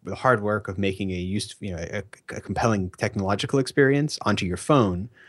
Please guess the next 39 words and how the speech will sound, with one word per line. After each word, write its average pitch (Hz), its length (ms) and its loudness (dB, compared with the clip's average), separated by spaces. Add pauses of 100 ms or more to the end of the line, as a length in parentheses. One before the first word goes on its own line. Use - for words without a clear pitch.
(320)
which - 140 -2
is 95 240 -2
really 107 360 6
powerful 85 500 -6
and 95 200 -6
really 104 240 2
capable 95 480 -2
and 92 80 -4
has 95 100 -4
tremendous 107 380 4
battery 85 320 -4
life. - 380 -10 (480)
Um, 90 200 -2
and 101 120 -2
said, 98 400 -2
so - 140 -4
they 98 80 4
focused 98 380 0
on 92 120 2
making 95 260 0
the 82 60 -2
phone 123 520 4 (160)
or 113 60 0
the 107 100 4
watch 110 240 4
itself 104 440 2 (360)
relatively 139 680 2
simple, 127 520 2 (400)
you 92 60 -2
know, 92 60 0
relatively 120 460 6
straightforward 104 680 4
in 92 80 -2
terms 98 220 -2
of 95 80 -2
what 95 140 2
it 90 80 -6
can 95 160 -2
do. 117 400 6